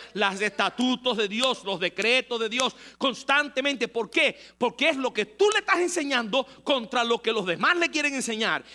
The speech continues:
Y el que más esté con ellos es el que más va a ganar esa batalla. Lo que más escuchen es lo que más van a seguir. Entre más invirtamos en ellos, mejor fundamentados van a estar.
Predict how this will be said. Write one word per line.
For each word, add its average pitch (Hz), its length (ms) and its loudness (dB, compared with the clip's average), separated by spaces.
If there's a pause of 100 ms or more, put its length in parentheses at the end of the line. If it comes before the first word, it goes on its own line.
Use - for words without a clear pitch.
Y 240 160 4
el 226 120 2
que 214 200 -2
más 359 320 0
esté 302 260 -2
con 277 220 -8
ellos 381 360 0 (120)
es 254 160 2
el 226 100 -2
que 208 140 -2
más 247 180 0
va 269 140 2
a 254 40 -2
ganar 247 360 2
esa 302 180 -2
batalla. 277 500 -4 (360)
Lo 269 180 2
que 226 160 0
más 320 300 2
escuchen 392 520 0 (220)
es 269 120 2
lo 254 140 0
que 202 120 -6
más 269 180 0
van 311 140 0
a 311 60 0
seguir. 294 440 0 (200)
Entre 233 360 0
más 302 180 2
invirtamos 330 600 2
en 311 100 0
ellos, 403 380 2 (180)
mejor 277 460 2
fundamentados 262 680 0
van 277 160 0
a - 20 2
estar. 339 580 2